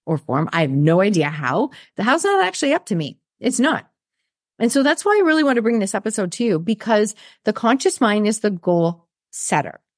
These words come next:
We're great at setting goals. Can we all agree as humans? We are so good at setting goals. We're not great at achieving them. And I think that's because we don't set ourselves up for success by combining the powerhouse of our subconscious mind to do it.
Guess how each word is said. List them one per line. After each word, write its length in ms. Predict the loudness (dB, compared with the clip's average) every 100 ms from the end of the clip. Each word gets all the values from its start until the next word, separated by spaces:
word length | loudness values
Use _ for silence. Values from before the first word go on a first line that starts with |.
| -8
We're 280 | 0 0 0
great 800 | -2 -4 -4 -2 0 2 4 2
at 120 | -2
setting 300 | -6 -8 -8
goals. 240 | -10 -10
Can 140 | -2 2
we 100 | 4
all 100 | 4
agree 260 | 4 2
as 80 | 2
humans? 460 | 0 0 0 0 -2 -10 -10 0
We 140 | 0
are 40 |
so 460 | 0 -4 0 2 2
good 240 | 2 0
at 120 | 0 -4
setting 360 | -6 -4 -4
goals. 420 | 0 2 2 -2 -8 _ -6
We're 220 | 0 2
not 560 | 2 2 2 2 -2 -4
great 340 | 0 0 0
at 180 | -2 -2 -4
achieving 580 | -10 -6 -2 0 0 -2
them. 180 | -6
And 140 | -2 -2
I 80 | -2
think 320 | 0 0 2
that's 180 | 0 -2
because 480 | -8 -2 0 -2 -4 -18 -20 _ _
we 160 | 0 2
don't 340 | 4 2 2
set 200 | 0 0
ourselves 460 | 0 0 0 0 -2
up 140 | -4
for 80 | -4
success 720 | -4 -4 -4 -6 -6 -12 -14 _ _ _ _ _
by 580 | 2 2 4 2 2 -2 _ _ _ -4
combining 880 | 2 2 2 2 4 4 2 0
the 100 | -2
powerhouse 680 | -4 -2 0 2 0 -2 -6
of 80 | -8
our 60 | -6
subconscious 560 | -8 -6 -6 -4 -6
mind 160 | -6 -4
to 60 |
do 120 | -4 -6
it. 140 | -6